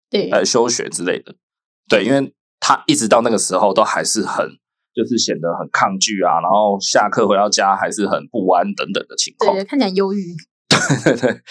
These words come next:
Speaker 2: 甚至到那个时候哦，就才两个礼拜前。可是你看，又过了两个礼拜以后，我觉得他真的有进步很多很多。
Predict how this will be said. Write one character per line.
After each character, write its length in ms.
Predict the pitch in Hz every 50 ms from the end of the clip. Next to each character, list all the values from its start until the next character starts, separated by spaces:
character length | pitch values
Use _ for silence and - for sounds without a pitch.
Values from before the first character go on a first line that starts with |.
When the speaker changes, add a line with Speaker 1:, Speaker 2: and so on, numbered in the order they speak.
| - - - - - _ _ _ -
Speaker 2:
甚 220 | - - 196 165
至 100 | 151 160
到 140 | 156 160 151
那 100 | 147 143
个 60 | 127
时 280 | - - - 101 92 -
候 300 | - 117 95 90 85 87
哦， 40 | 101
就 100 | - -
才 160 | - - 107
两 160 | 113 113 87
个 60 | 87
礼 100 | 87 85
拜 200 | 76 - 92 90
前。 200 | 85 - - - - - _ _ _ _
可 80 | - 117
是 120 | 117 165
你 60 | 170 -
看， 140 | 139 156
又 100 | 156 151
过 240 | 139 - 165 165 131
了 80 | 113 98
两 100 | 85 87
个 60 | 92
礼 100 | 85 85
拜 220 | - 127 120 104
以 60 | - -
后， 320 | 117 113 101 - - _ _ _ _ _ _ _ _ _ -
我 120 | 104 101
觉 80 | - 165
得 60 | 170
他 160 | 143 143 147 135
真 120 | 139 139
的 140 | 139 120 110
有 280 | 101 - 87 76 - _
进 220 | - - 131 104 92
步 180 | 101 110 98 92
很 360 | - - - - - 71 73
多 240 | - - - - -
很 140 | - - - - _
多。 300 | - - - - - _